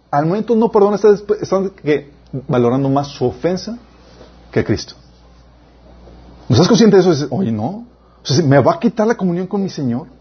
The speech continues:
¿Me voy a perder a Cristo?". No. Perdono lo que sea,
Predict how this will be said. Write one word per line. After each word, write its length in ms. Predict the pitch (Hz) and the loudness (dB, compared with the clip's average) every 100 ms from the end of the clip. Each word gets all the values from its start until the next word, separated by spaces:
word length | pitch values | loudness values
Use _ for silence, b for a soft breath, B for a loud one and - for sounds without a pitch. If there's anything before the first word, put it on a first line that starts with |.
| _ _ _ - | _ _ _ 0
¿Me 80 | 143 | 4
voy 120 | 175 | 4
a 100 | - | 4
perder 280 | 208 190 214 | 2 4 2
a 80 | 214 | 0
Cristo?". 340 | 170 - 127 | -8 -10 -14
No. 340 | 131 127 208 - b b b _ | -10 -8 -8 -12 b b b _
Perdono 440 | - 127 131 160 190 | 2 4 4 4 4
lo 160 | 196 | 4
que 140 | 185 131 | 2 -4
sea, 640 | - 135 180 220 170 | 0 2 2 0 -2